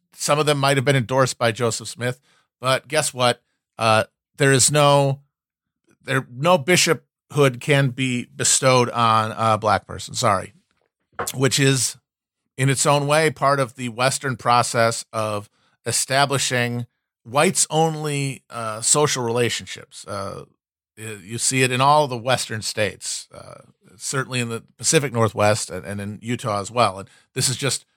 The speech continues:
uh, a religiously inflected part of that general trend to preserve, uh, the Western frontier from the com-,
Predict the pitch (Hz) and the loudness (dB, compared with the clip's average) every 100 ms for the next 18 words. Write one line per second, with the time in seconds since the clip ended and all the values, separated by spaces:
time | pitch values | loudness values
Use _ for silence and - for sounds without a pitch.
0 | _ _ _ - 104 104 - 113 117 131 | _ _ _ -16 -14 -10 -8 -8 -4 -2
1 | 139 131 - 123 101 - - 127 139 - | 0 -2 -2 -2 -6 -12 -8 -2 -2 -4
2 | 107 92 - - 143 127 - 104 107 107 | -10 -10 -12 -2 2 2 0 -4 -4 -4
3 | _ _ _ - 143 135 123 - 135 131 | _ _ _ -4 -2 -2 -4 -6 -2 0
4 | 127 - - 113 - 131 113 135 147 135 | -2 -8 -6 -6 -6 -6 0 4 4 4
5 | 123 113 _ _ _ _ _ - 107 110 | 2 -6 _ _ _ _ _ -8 -4 -4
6 | - 120 143 139 - 127 120 113 _ _ | -6 0 0 0 -2 -8 -8 -14 _ _
7 | _ _ - 131 120 - 143 127 104 120 | _ _ -2 -2 -2 0 0 0 -2 -2
8 | 117 113 123 120 _ _ - 156 127 | -2 -2 -6 -8 _ _ -8 -4 -4